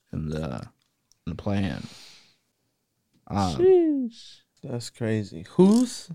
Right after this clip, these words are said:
Speaker 3: who, like, what, what team from the East Coast is actually a real threat like that, though?
Speaker 1: Out
Speaker 2: Just
Speaker 1: of
Speaker 2: the
Speaker 1: this
Speaker 2: Celtics?
Speaker 1: group, the Celtics,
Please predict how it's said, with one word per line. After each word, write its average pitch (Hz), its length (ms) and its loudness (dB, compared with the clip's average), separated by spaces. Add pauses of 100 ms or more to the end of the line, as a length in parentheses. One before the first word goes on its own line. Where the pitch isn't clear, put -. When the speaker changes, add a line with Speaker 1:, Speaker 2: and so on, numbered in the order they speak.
(800)
Speaker 3:
who, 220 440 2
like, 151 280 4
what, 202 220 8
what 226 160 8
team 294 220 6
from 220 220 6
the 190 80 8
East 190 140 2
Coast 180 200 4
is 147 60 0
actually 147 380 0
a 127 80 0
real 123 180 -2
threat 113 260 -4
like 98 240 -10
that, 92 200 -14
though? 92 200 -10 (1400)
Speaker 1:
Out 127 160 6
Speaker 2:
Just - 20 0
Speaker 1:
of 131 140 4
Speaker 2:
the 143 140 6
Speaker 1:
this 226 240 0
Speaker 2:
Celtics? - 40 -20
Speaker 1:
group, 233 360 0
the 131 100 2
Celtics, - 1300 2